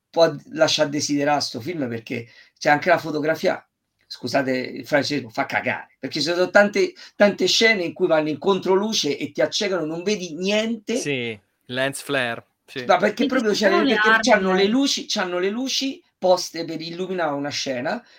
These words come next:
Speaker 1: e lui gira la camera e va con la luce che acceca e magari mentre sta, sta, eh, la, la luce impalla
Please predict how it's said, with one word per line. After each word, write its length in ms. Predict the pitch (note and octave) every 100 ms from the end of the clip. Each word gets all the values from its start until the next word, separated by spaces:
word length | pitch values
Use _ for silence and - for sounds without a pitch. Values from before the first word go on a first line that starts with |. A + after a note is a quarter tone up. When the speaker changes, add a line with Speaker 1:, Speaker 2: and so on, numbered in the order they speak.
| _
Speaker 1:
e 100 | -
lui 240 | A#3+ A#3+ D#3+
gira 340 | G3 A3+ E3+
la 100 | -
camera 560 | G3+ G3+ G#3 G#3+ A3 -
e 180 | E3
va 240 | C#3+ D3+ C#3+ -
con 140 | F3
la 60 | E3+
luce 300 | G3+ - D3
che 100 | D3+
acceca 380 | G3+ - G#3+ E3
e 40 |
magari 360 | D#3+ G3 F#3 -
mentre 400 | F3+ A#3 C4 F3+
sta, 320 | F3+ G3+ G3 - - -
sta, 200 | - - -
eh, 320 | E3 D#3+ D3 -
la, 280 | D#3 D#3+ D3+
la 120 | D#3+
luce 240 | G3+ G3+ C#3+
impalla 840 | D3+ C#3 E3 D3 C3+ C3 B2+